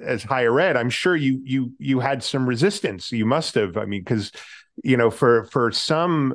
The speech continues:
um, m-, they might see this as a threat that the kids might, quote unquote, like, uh, they'd prefer to be in modern band over, you know, over the marching band. And this is gonna destroy our numbers. I, I just, uh,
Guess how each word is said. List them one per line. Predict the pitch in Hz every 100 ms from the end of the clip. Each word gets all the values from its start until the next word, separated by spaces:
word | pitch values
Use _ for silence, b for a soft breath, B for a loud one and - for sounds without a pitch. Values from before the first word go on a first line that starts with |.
| -
um, | 131 120 113 107 110 -
m-, | - 131 135
they | 117 127
might | 127 127
see | - - 143 131
this | 127 135 131 - -
as | 120 127
a | 123
threat | - 127 139 190 -
that | 117
the | 123
kids | 113 156 127
might, | 143 143 147
quote | - 147 143
unquote, | 135 117 139 131 131 107 _ -
like, | 110 117 135 180 - - B B B 156 -
uh, | - 151
they'd | 139 143 131
prefer | 156 - 165 180 185
to | 139
be | 127 127 123
in | 117
modern | 117 113 120 113
band | 113 113 117
over, | 117 117 117 113 110
you | 120
know, | 120 113 120
over | 120 113
the | 110
marching | 117 147 156 123
band. | 110 110 110
And |
this | 143
is | 147
gonna | 151 135
destroy | 127 - 151 139 135
our | 131
numbers. | 139 139 104 82 80
I, | 110 - 120
I |
just, | 120 151 147
uh, | 139